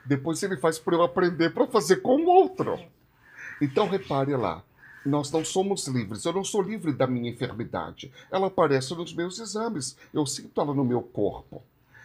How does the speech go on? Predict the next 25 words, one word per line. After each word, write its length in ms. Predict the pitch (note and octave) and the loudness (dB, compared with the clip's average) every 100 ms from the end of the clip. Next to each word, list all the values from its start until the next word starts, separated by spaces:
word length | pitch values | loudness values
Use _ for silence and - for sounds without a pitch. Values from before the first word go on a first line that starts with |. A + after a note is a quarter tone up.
| - - | -16 -6
É, 200 | A2+ - | -6 -2
ele 220 | C3 D3 | 0 2
não 200 | D#3 C#3 | 2 4
é 80 | C3+ | 2
livre, 360 | C3 F3+ E3+ C3 | 0 -2 -2 -4
esse 180 | - | -4
irmão, 300 | C#3 C3 A#2+ | -4 0 0
do 180 | A#2+ C3+ | 0 0
abuso, 600 | D3+ C#3 B2+ A#2+ - G3+ - _ - | 0 0 -2 -4 -8 -14 -16 _ -8
mas 280 | C3+ C#3 C3 | -4 -4 -2
nós 160 | C#3+ C3+ | -4 -2
somos 360 | E3 D#3+ C3+ | -4 -4 -6
livres 520 | A#2 A#2+ B2+ D3+ - | -6 -4 -4 -4 -8
para. 520 | - - G#2 F2 G2 - _ _ - | -8 -2 -2 -2 -8 -16 _ _ 0
Ele 160 | B2+ | 0
pode 320 | B2+ C3 C3 | 2 0 0
dar 240 | A#2+ B2+ B2 | 0 2 4
um 100 | B2+ | 2
novo 380 | B2 F#3 G#3 G3+ | 2 0 -2 -6
sentido 540 | - F3+ - D3 C#3 | -6 -6 -4 -2 0
à 40 | |
vida 300 | C3 B2 A#2+ | 0 -2 -2
dele. 480 | B2+ G#2 G2 G2 G2 - _ _ - - | -4 -4 -6 -10 -16 -20 _ _ -20 -4
Mesmo 400 | B2 D#3 - D3+ | 0 0 0 -6
quando 600 | C3+ D3+ C#3 C3 C3 A#2 | -2 2 2 2 -2 -4